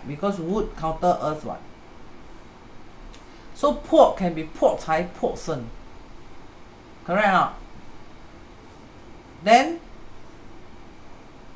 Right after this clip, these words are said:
high. Right? Eh, high, uh, Mao Chen high. So check got dragon or not inside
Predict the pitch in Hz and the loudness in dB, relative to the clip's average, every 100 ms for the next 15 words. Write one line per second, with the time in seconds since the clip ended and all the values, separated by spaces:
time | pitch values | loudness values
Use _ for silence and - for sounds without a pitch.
0 | - - - - - - - - 254 214 | -18 -18 -18 -20 -20 -18 -14 -2 4 4
1 | 160 - - - - - - - - - | 4 -4 -12 -14 -14 -14 -14 -14 -16 -18
2 | - - - - - - - - - - | -20 -20 -20 -18 -18 -18 -18 -18 -20 -14
3 | - 196 214 - - - - - - - | 2 4 4 0 -10 -18 -18 -20 -20 -20
4 | - - - - - - 147 175 175 214 | -20 -20 -20 -18 -16 -8 0 2 4 4
5 | 196 - - - 120 117 - - 127 131 | 4 0 -10 -6 -2 -2 -4 -4 -4 -4
6 | - 151 175 175 117 - - - - - | -2 -2 0 2 0 -4 -14 -18 -18 -18
7 | - - - - 196 190 240 208 - - | -20 -18 -10 -2 0 2 6 6 4 -8
8 | - - - - 117 170 - - - - | -12 -14 -14 -4 6 6 6 -2 -16 -18
9 | - 120 180 196 190 226 202 180 180 175 | -12 -2 4 4 6 6 6 6 6 4
10 | 175 - 185 - | 0 6 6 6